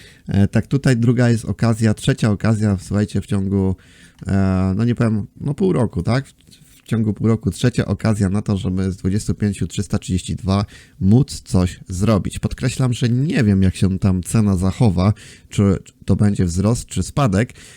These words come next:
natomiast wiem, że tam <laughs> będę to grać, słuchajcie, i tam będę to mocno obserwować, bo jest to,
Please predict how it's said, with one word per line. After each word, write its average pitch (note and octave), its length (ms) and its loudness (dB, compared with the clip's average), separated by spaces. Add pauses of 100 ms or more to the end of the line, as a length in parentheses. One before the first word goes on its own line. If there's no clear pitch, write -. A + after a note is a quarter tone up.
(140)
natomiast A2 380 2
wiem, B2 220 2
że A#2 100 0
tam A#2+ 240 4
<laughs> F#2+ 40 10
będę A2 240 6
to G#2 140 4
grać, A2+ 320 2
słuchajcie, G#2+ 460 0
i F2+ 60 -2
tam G#2 220 0
będę G2 220 0
to F#2 120 -2
mocno F#2+ 400 -2
obserwować, F#2 720 2
bo F#2 140 -2
jest G2 220 0
to, G2 200 0